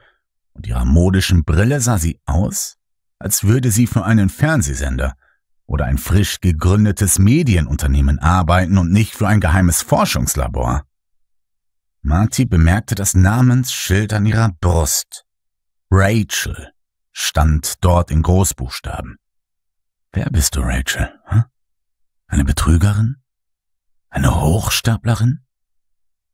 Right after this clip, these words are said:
Misstrauisch folgte Marty ihr und Whitehead in die Tiefe der geheimen Anlage. Es dauerte nur fünf Sekunden, bis Marty erkannte, dass das verlassene Äußere der Anlage nur Täuschung war.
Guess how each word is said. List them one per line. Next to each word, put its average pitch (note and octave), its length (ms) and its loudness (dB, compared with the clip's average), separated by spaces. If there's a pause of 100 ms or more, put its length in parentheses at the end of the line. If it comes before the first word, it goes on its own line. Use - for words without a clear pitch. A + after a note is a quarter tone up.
(720)
Misstrauisch A#2 720 0
folgte B2 520 0
Marty D#2 440 2
ihr F#2 260 2
und F2 180 0
Whitehead G2 560 -2
in G2 140 2
die D#2+ 220 0
Tiefe A2 480 0
der G2+ 140 -2
geheimen E2+ 520 2
Anlage. C2 640 -2 (1000)
Es G#2 140 0
dauerte B2+ 400 -2
nur A2+ 200 2
fünf F#3 340 0
Sekunden, C3 600 -2
bis A2 180 0
Marty A2 420 0
erkannte, F2+ 680 -4 (480)
dass - 180 0
das A3+ 160 -4
verlassene G2+ 540 0
Äußere D2 420 -2
der C#2 220 -2
Anlage D#2 440 2
nur C#2+ 160 2
Täuschung - 440 -2
war. - 240 -12